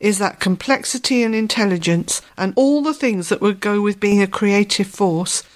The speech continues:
come late. They come as a consequence of hundreds of millions of years of natural selection. There was no intelligence early on in the universe."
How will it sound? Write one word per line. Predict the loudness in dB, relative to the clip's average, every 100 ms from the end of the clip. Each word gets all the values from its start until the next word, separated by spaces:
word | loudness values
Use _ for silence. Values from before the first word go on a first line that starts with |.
| _
come | -8 -4 -2 -2 -4 -4
late. | 0 0 -2 -6 -12 -12 _ _ -20 -20 -2
They | -2
come | 2 2
as | 4
a | 2
consequence | 0 0 0 -2 0 -2 0
of | -2 -4 -4
hundreds | -2 0 0 -2 -2
of | -2
millions | 2 2 2 0 0 -2
of | -4
years | 0 0 0 -2 -4
of | -4
natural | -2 -2 -2 -2
selection. | 0 0 0 -2 -2 0 -2 -4 _ -20 -20 -2
There | 0
was | 2 0 2
no | 2
intelligence | 2 0 0 -2 -2 -4 -4 -2
early | 0 2 0 -2
on | 0 -2 -2
in | 0 2
the | 4
universe." | 4 4 2 0 0 0 -4 -6